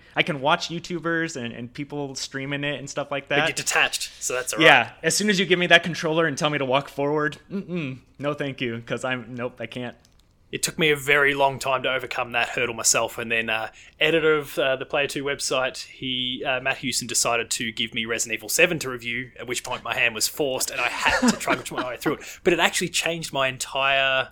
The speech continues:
Speaker 2: approach to them. Like, I've,
Speaker 1: Really?
Speaker 2: I've start-, like, Resident Evil for, for one is one that I've now actually, I've started to topple down the well. Since Seven came out, I've played Two Remake, I've played Three, I've
Speaker 1: Oh,
Speaker 2: dabbled
Speaker 1: wow.
Speaker 2: in Four.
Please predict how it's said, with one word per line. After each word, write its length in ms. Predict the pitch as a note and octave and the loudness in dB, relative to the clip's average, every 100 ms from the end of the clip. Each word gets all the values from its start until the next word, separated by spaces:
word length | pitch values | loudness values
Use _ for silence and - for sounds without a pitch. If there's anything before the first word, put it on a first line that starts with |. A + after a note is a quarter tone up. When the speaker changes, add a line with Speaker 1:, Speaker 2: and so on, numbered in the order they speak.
| _ _ _ - | _ _ _ -14
Speaker 2:
approach 360 | C#3 D3+ G#3 | -2 0 0
to 80 | - | -4
them. 100 | G2+ | -6
Like, 140 | A#2 C3 | -4 -2
I've, 440 | C3+ - - - | -2 -4 -12 -10
Speaker 1:
Really? 300 | C3+ E3+ D3+ A2+ | 4 6 8 6
Speaker 2:
I've 40 | |
start-, 220 | D3+ - | 2 0
like, 120 | D#3 D3+ | -6 4
Resident 320 | D#3+ D#3 D#3 | 4 4 0
Evil 160 | D#3+ C#3 | 0 -4
for, 160 | E3 - | -8 -10
for 200 | - B2+ | -6 -2
one 220 | A#2+ C3 | 0 0
is 140 | C3+ | -2
one 100 | C#3+ C3+ | -2 2
that 60 | |
I've 140 | B2 B2+ | 0 2
now 160 | B2+ | 2
actually, 340 | C3 - B2 A#2 | 2 -2 -4 -4
I've 80 | A#2+ | -4
started 260 | - D3 D3+ | 0 0 0
to 60 | |
topple 240 | - - C3 | -4 -4 -2
down 160 | B2 A#2 | -4 -2
the 60 | |
well. 240 | G#2+ D#3+ A2+ | -2 -2 -2
Since 220 | - D3 | -6 -2
Seven 220 | D#3 D3+ | -2 -2
came 160 | E3 B2 | -4 -4
out, 100 | A2+ | -4
I've 120 | A2 - | -4 -2
played 260 | C#3+ D3 | -2 0
Two 160 | - C3+ | -2 -4
Remake, 300 | B2 A2 A2 | -6 -8 -8
I've 100 | A#2 | -8
played 240 | - D3 D3 | -2 -2 -2
Three, 400 | - C3 B2 A2+ - - - | -6 -4 -4 -8 -18 -20 -8
I've 100 | A#2+ | -4
Speaker 1:
Oh, 40 | F3 | 4
Speaker 2:
dabbled 260 | C#3 D#3 E3 | 4 4 -2
Speaker 1:
wow. 60 | |
Speaker 2:
in 60 | - | -4
Four. 480 | - C3+ C3 B2 | -2 -2 0 -2